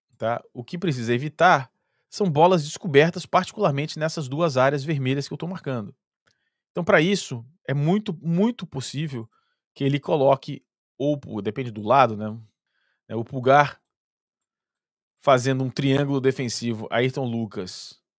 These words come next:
Pulgar e o jogador que jogar aqui, é, pela esquerda, no caso eu tô colocando o De La Cruz, mas pode ser o Luiz Araújo, depende.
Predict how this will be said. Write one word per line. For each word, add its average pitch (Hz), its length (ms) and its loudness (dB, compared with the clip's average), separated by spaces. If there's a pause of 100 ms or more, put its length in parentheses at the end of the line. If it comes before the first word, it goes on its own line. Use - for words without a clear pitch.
(420)
Pulgar 110 600 -2 (180)
e 123 80 -4
o 117 40 -2
jogador 113 340 -2
que 113 80 -10
jogar 110 220 -2
aqui, 104 300 -8 (680)
é, 101 320 -4
pela 113 180 -2
esquerda, 139 380 -2
no 110 100 -8
caso 107 280 0
eu - 20 -10
tô 104 100 -12
colocando 104 320 -6
o 104 60 -6
De 110 100 -4
La 135 80 -2
Cruz, 151 240 -4
mas 113 140 -8
pode 107 240 -6
ser 110 60 -4
o 110 40 -4
Luiz 110 160 -4
Araújo, 147 500 2
depende. 107 380 -4